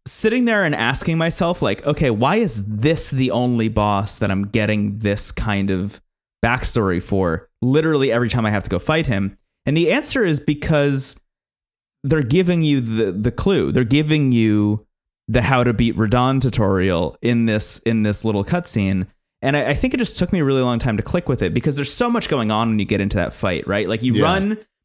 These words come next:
Speaker 1: into that fight and he's immediately shooting you with the Void Archer class from Destiny. And then you have to, like,
Speaker 2: <laughs>
Speaker 1: dodge all of that while also su-,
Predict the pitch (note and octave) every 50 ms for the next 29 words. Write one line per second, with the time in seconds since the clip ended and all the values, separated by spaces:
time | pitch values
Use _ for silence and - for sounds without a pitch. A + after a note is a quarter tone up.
0 | _ _ _ - F3 F3+ F3 - D#3+ D#3+ D3+ C3+ - - - B2 A2 A2 A2+ -
1 | - - _ _ _ _ _ - B2 B2 D3 C3+ C#3 C3 C3+ D3 E3 F3 F3 G3+
2 | - - E3 D3 - - - D#3+ D3 C#3 C#3+ C#3 C3 B2+ B2+ B2+ B2 A2+ G#2+ B2+
3 | B2 B2 - - C3 A#2+ G#2 B2 C3 C3 C3 C3 A2+ A#2+ B2 A#2+ - - C3 A#2+
4 | A#2+ A2+ A2+ A2+ - - G2 - - C3 A#2 A2 G#2+ G#2+ G#2 - - - B2 A2+
5 | A2 G#2+ A2 G#2 G2+ - - G#2 F#2+ F#2+ G2 G#2 - _ _ _ _ _ _ A#2+
6 | C3 C3 C3+ C3 C3 C3 B2+ C3 C3 - G3+ G3 - D3 G3 D3 F3 G3 F#3+ -
7 | F#3+ F3+ D#3 D#3+ E3+ D#3+ D3+ D3+ E3 F3+ E3+ F#3+ E3+ D#3+ D#3+ D3+ C#3 C#3 C3 C3
8 | G#2 A#2+ B2+ B2 F#2+ A#2+ C#3+ D3+ - - E3 D3 - - - D3+